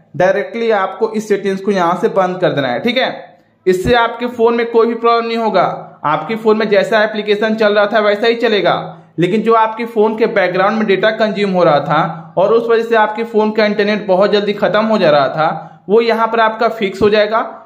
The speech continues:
और आपकी जो फ़ोन का internet data है वो बहुत ज़्यादा safe रहेगा। और ये चार settings करने के बाद आप दिन रात अपने फ़ोन में internet use करो, video देखो, फिर भी जो आपके फ़ोन का डेढ़ जीबी data है ना वो जल्दी खत्म होने का नाम नहीं लेगा।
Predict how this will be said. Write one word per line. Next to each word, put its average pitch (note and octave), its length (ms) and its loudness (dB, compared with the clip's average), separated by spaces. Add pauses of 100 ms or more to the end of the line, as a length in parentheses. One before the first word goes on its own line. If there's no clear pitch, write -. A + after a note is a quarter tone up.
(120)
और A3 140 2
आपकी A3+ 340 -2
जो A#3 120 -4
फ़ोन A3+ 240 0
का A3 160 2
internet G3+ 440 0
data F#3+ 220 0
है G#3+ 100 2
वो G#3 140 6
बहुत F3 360 2
ज़्यादा F3+ 240 4
safe F3+ 340 0
रहेगा। D3 340 2 (440)
और D#3+ 100 4
ये G3+ 120 4
चार A3+ 280 0
settings A#3 300 -4
करने A3+ 300 0
के A3+ 120 2
बाद G3+ 440 0 (260)
आप F3 220 -2
दिन A#3 220 -4
रात A3+ 240 -2
अपने A3+ 240 -2
फ़ोन G#3+ 240 0
में G#3+ 120 0
internet G#3 480 -2
use G3 240 0
करो, G3 200 4
video F#3 340 2
देखो, G3+ 640 0
फिर A3 180 2
भी B3+ 120 0
जो B3 140 -2
आपके A3+ 300 -2
फ़ोन G#3+ 280 0
का A3+ 100 2
डेढ़ G3+ 220 2
जीबी G#3+ 220 -4
data G3 260 2
है A3+ 120 -2
ना G#3+ 400 -2 (220)
वो A3+ 120 4
जल्दी G#3 340 0
खत्म G3+ 300 0
होने F#3 240 -2
का G3 140 2
नाम D#3+ 300 0
नहीं D#3+ 100 2
लेगा। D#3+ 280 2